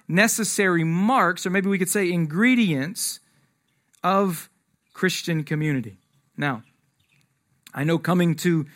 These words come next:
North Carolina, many people call this the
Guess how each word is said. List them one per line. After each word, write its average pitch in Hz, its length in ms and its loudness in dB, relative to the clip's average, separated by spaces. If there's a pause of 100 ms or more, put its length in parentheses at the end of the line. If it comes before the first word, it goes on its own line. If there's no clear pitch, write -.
(520)
North 170 240 0
Carolina, 175 640 2 (420)
many 165 220 2
people 170 480 0 (300)
call 180 240 0
this 175 260 0
the 135 180 -8